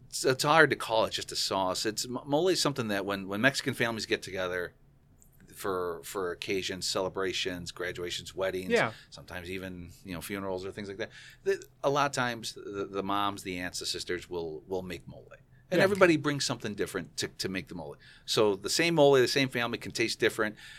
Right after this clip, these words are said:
Speaker 1: you know, in the spring and in the
Speaker 2: But it's
Speaker 1: summer
Speaker 2: about
Speaker 1: and the
Speaker 2: that
Speaker 1: fall,
Speaker 2: family and
Speaker 1: because
Speaker 2: community
Speaker 1: everybody,
Speaker 2: kinda
Speaker 1: and
Speaker 2: building
Speaker 1: it,
Speaker 2: it.
Speaker 1: it, it, it
Speaker 2: Yeah.
Speaker 1: really is something that, you know, you, it's almost like that's like, that makes it an official, you know, family gathering.
Speaker 2: <laughs>
Speaker 1: Okay, we made the
Speaker 2: Yeah.
Speaker 1: mole,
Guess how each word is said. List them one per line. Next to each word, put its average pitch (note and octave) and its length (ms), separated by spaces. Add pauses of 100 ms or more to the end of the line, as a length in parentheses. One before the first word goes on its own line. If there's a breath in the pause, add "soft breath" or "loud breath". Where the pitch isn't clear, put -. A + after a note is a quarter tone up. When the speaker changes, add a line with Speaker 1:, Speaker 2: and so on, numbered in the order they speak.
(200 loud breath)
Speaker 1:
you G#2+ 140
know, G2+ 140
in F2+ 80
the F2 60
spring C3+ 480
and G#2 80
in F#2 60
the F#2 40
Speaker 2:
But F#2 40
it's B2 100
Speaker 1:
summer C#3 200
Speaker 2:
about A#2+ 120
Speaker 1:
and A#2 60
the C#3+ 40
Speaker 2:
that B2+ 100
Speaker 1:
fall, C#3 120
Speaker 2:
family D3 300
and C3+ 80
Speaker 1:
because D#3 200
Speaker 2:
community D#3+ 400
Speaker 1:
everybody, - 20
Speaker 2:
kinda C3+ 140
Speaker 1:
and A#2 80
Speaker 2:
building B2 300
Speaker 1:
it, A2 80
Speaker 2:
it. D#3 200
Speaker 1:
it, D#3+ 140
it, E3 200
it E3 120
Speaker 2:
Yeah. C#3+ 60
Speaker 1:
really E3 280
is C#3 180
something A#2+ 540
that, F#2+ 320
you G#2+ 100
know, G2 140
you, G#2 200
it's G#2+ 160
almost A#2 300
like G2 220
that's G#2 380
like, F#2 200 (200)
that B2+ 160
makes A#2+ 240
it G2+ 100
an F#2+ 100
official, F2+ 640 (380 soft breath)
you G2 100
know, E2+ 100
family G2 360
gathering. - 480
Speaker 2:
<laughs> G3 100
Speaker 1:
Okay, F2+ 220
we F2 100
made D#4 200
the - 20
Speaker 2:
Yeah. E3+ 100
Speaker 1:
mole, F#2 260